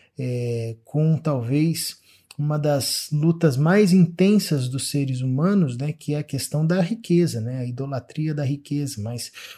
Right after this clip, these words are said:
obviamente que não se limita a isso, né? É, essa dificuldade de entrar no reino dos céus não é apenas aquele que é apegado à riqueza, mas também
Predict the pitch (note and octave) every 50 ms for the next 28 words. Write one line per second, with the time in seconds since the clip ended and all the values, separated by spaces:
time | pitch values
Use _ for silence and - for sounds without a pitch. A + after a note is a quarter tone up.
0 | _ _ - C#3 D3+ D3 C#3 D3+ C#3+ B2+ C3+ D3 E3+ F3+ F3 - - - _ _
1 | _ _ _ - - E3+ E3 E3 D#3+ D#3+ D#3+ E3 F3 F#3 F#3 F3 - - G#3 G#3+
2 | A3+ B3 B3 G3+ E3 F#3 G3 - - B2 A2 A2 A2 - - - A2 G#2 A#2 C#3+
3 | D3+ - - - - _ _ - B2+ B2 A#2+ A#2+ A#2+ A#2 A#2 A2+ A2 A2 G#2+ G#2
4 | G#2 G#2 A2 A#2+ A#2+ A#2+ A2+ - - - C#3 C3+ C3 B2+ A#2+ - - C3+ B2+ -
5 | - B2 A2+ A#2 A#2 A#2 A2+ A#2+ A#2+ A#2 A#2 - B2 B2 B2+ C3 B2 G2+ A#2 B2+
6 | B2+ B2 A2 - - C#3 C#3+ D3 D#3+ D#3+ E3+ F3+ F#3+ G3+ G#3 G3+ - F3 F3 F3
7 | E3+ E3+ D#3+ E3 - C#3+ D3 D#3+ E3 - F3 F3 F3 F3 F3 - F#3 D3+ C3 C3+
8 | C#3 D3+ B2+ - G3 F3+ - - C3+ C#3 D#3 F3 F#3+ F#3 D#3 D3+ D#3+ - F3 D#3+
9 | C#3 C3+ D3 D#3+